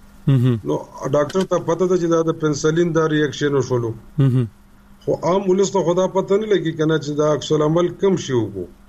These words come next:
Speaker 1: صحیح.
Speaker 2: یا د وینې په خلیاتو کې یا په پروټین کې
Speaker 1: مهم.
Speaker 2: یا د ژوند چې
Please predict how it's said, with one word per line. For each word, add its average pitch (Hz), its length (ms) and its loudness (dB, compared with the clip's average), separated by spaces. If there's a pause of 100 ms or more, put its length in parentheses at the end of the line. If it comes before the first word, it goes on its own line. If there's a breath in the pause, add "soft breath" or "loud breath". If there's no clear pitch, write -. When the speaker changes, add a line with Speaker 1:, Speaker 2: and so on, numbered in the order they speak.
(200)
Speaker 1:
صحیح. 131 300 0
Speaker 2:
یا 151 60 2
د 151 100 -2
وینې 180 400 4
په 151 80 -2
خلیاتو 165 600 -2
کې 165 120 -8
یا 165 300 4
په 143 160 -2 (100)
پروټین 143 480 0 (100)
کې 143 300 -2 (240)
Speaker 1:
مهم. 123 160 2
Speaker 2:
یا 139 100 2
د 143 240 0
ژوند 170 240 2
چې 156 100 -4